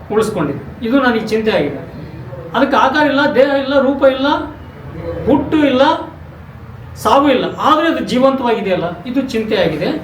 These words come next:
ಹಾಗಾಗಿ, ಆ, ಯಾರಿಗೆ ಇದು ಒಂದು ಸವಾಲಾಗಿದೆ ಅಂದ್ರೆ ಮೋಸಗಾರನಿಗೂ ಸವಾಲು, ಮೋಸ ಹೋಗುವವನಿಗೂ ಸವಾಲಾಗಿದೆ ಈ ಮೋಸ ಅನ್ನೋದು. So ಈ ದಿಶೆ ಒಳಗ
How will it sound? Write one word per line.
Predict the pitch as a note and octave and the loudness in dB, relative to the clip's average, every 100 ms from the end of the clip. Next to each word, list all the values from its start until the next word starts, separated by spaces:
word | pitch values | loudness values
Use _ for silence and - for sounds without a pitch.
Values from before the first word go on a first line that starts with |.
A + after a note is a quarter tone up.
| - - - - - - | -10 -16 -18 -16 -16 -2
ಹಾಗಾಗಿ, | A3 G#3+ F#3+ G3 C#4+ - - - - - - - - | 0 2 0 0 -2 -4 -10 -12 -12 -14 -14 -16 -6
ಆ, | C4+ C#4 C4 A#3+ F#3+ | -2 0 -2 -6 0
ಯಾರಿಗೆ | F#3 B3 D4 D4 C#4+ C#4+ C#4 A#3+ A#3+ | 2 4 4 2 4 4 2 -2 0
ಇದು | B3+ | 4
ಒಂದು | B3 A#3+ G#3+ | 4 4 2
ಸವಾಲಾಗಿದೆ | - G3 B3+ C4+ B3 A3 F#3+ | 0 2 4 4 2 0 -2
ಅಂದ್ರೆ | F3+ B3+ D4+ - - - - - - - | 0 0 0 -6 -14 -18 -20 -20 -20 -10
ಮೋಸಗಾರನಿಗೂ | F3 C4 C4+ C4 B3+ C4+ C4 B3+ D4+ | 0 2 2 0 2 2 2 2 2
ಸವಾಲು, | D4+ A3 G#3 E3+ G#3+ E4 - - - - - F#3 | 4 2 2 2 0 -4 -8 -16 -20 -20 -18 -4
ಮೋಸ | G#3+ B3+ B3 | 0 0 2
ಹೋಗುವವನಿಗೂ | B3+ F#3+ C4 C#4 C4+ C4+ D4 | 2 4 4 6 4 4 2
ಸವಾಲಾಗಿದೆ | - F3+ F3+ D3+ D3 D#3 | 0 0 2 0 -4 -6
ಈ | |
ಮೋಸ | D#3 F3+ F3+ | -4 -4 -4
ಅನ್ನೋದು. | D3 C#3 - - - - - - - - - | -6 -8 -12 -18 -20 -20 -20 -20 -20 -20 0
So | B3+ | 2
ಈ | A3+ C#4+ C4 | 4 2 2
ದಿಶೆ | - | 0
ಒಳಗ | G#3+ G3 | 0 2